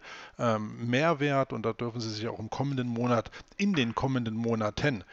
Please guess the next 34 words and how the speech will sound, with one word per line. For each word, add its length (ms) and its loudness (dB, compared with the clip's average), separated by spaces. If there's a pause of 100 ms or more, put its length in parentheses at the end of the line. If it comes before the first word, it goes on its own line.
(140)
viel 280 2
mehr 240 0
noch 200 -2
auf 220 -4
weitere 400 2 (320)
interessante, 840 4 (300)
ja, 180 -2
Webinare, 680 4 (120)
Gäste 520 4
und 220 -2
dergleichen 480 2
freuen. 360 0
Also 200 0
wir 80 0
werden 180 2
das 140 0
weiter 300 2 (120)
fortsetzen, 720 0
ausbauen 540 2
und 100 -4
natürlich 480 -2 (400)
dementsprechend 720 -2
auch 220 -2
hier 340 -2 (280)
unseren 360 -4
Kunden 380 -6
zur 160 -2
Verfügung 460 2
stellen. 280 6
Live-Trading-Action 840 4
gab's 240 6
dort 160 2
natürlich 360 4
auch 320 6